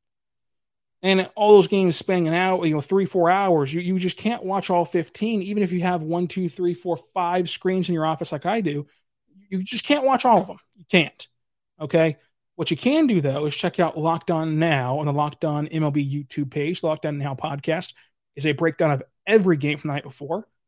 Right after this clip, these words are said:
from our local experts covering every team. So you can get a really good in-depth synopsis of the game from our local experts every morning in about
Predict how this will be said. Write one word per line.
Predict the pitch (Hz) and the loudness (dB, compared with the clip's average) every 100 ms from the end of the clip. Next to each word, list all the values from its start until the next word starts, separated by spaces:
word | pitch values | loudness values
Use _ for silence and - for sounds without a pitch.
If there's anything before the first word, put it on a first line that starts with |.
| _ _ _ - | _ _ _ -8
from | 143 | -2
our | 135 | 0
local | 139 185 170 160 | 4 4 4 0
experts | - - 208 247 - - _ _ _ _ _ _ | -2 -6 -6 -6 -12 -12 _ _ _ _ _ _
covering | - 160 160 | -2 0 2
every | 151 151 | -2 -4
team. | 147 151 - _ _ _ _ _ | -6 -10 -10 _ _ _ _ _
So | - 143 | -6 -4
you | 147 | -2
can | 131 147 | -4 -4
get | 139 | -2
a | 135 131 - _ _ _ | -2 -6 -10 _ _ _
really | 147 180 185 | -2 4 4
good | 165 170 | 6 4
in-depth | 165 160 156 147 - | 4 0 0 0 -4
synopsis | 147 147 - 139 | -4 -4 -6 -6
of | 139 | -4
the | |
game | 139 143 139 131 _ _ _ _ - | -2 -2 -2 -6 _ _ _ _ -6
from | 151 | 2
our | 165 175 | 4 6
local | 170 156 | 4 2
experts | 147 - 156 143 - | -2 -4 -6 -6 -6
every | 160 175 165 | 0 2 4
morning | 151 151 151 | 2 -2 -4
in | 151 135 | -4 -6
about | 131 131 - | -4 -8 -10